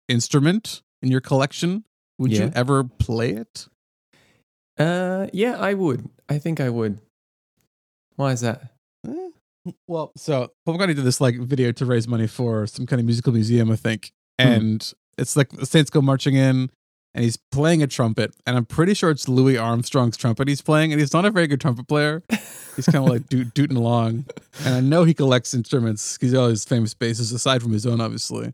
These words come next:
Speaker 2: Yeah, yeah, yeah.
Speaker 1: I just think it feels kinda intimate to me, you know?
Speaker 2: I mean, I think that it would be a bit of a shame not to play an instrument which is very f-,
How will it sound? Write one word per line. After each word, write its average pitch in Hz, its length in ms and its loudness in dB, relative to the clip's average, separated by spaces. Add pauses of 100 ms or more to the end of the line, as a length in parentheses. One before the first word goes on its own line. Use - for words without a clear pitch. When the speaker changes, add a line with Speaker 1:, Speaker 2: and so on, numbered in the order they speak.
(160)
Speaker 2:
Yeah, 107 160 -4
yeah, 175 220 -6
yeah. - 60 -8
Speaker 1:
I 147 60 2
just 226 100 4
think 370 140 2
it 302 80 2
feels 330 140 4
kinda - 200 0
intimate 131 380 2
to 110 100 -8
me, 107 100 -4
you 110 120 -4
know? 139 240 -2 (1300)
Speaker 2:
I - 20 0
mean, 170 380 0 (880)
I 165 140 -2
think 226 300 -4
that 294 120 -4
it 233 80 -4
would 143 220 -4
be 120 520 -2
a 123 60 0
bit 117 160 0
of 104 80 -4
a 104 80 -2
shame 110 540 -4
not 107 220 -4
to 113 100 -4
play 95 640 -4
an 107 140 0
instrument 101 500 -4
which 104 220 -6
is 98 100 -2
very 95 220 -4
f-, - 180 -10